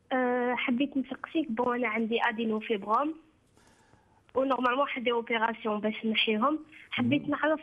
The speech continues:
Speaker 1: اسكو كاين بوسيبيليتي باش يروحوا بلا ما ندير اوبيراسيون، ولا ما كاش ولازم اوبيراسيون، اسكو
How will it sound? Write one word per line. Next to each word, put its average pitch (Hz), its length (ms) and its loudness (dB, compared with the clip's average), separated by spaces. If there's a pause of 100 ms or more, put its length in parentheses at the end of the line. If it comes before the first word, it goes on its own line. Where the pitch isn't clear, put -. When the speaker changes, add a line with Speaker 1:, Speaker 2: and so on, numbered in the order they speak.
(120)
Speaker 1:
اسكو 285 340 0
كاين 269 240 2
بوسيبيليتي 233 640 -4
باش 214 220 -6
يروحوا 220 500 0 (140)
بلا 226 200 0
ما 226 140 0
ندير 214 160 0
اوبيراسيون، 214 680 0 (520)
ولا 302 300 2
ما 311 140 2
كاش 233 540 -6
ولازم 240 300 0
اوبيراسيون، 226 680 0
اسكو 254 260 -4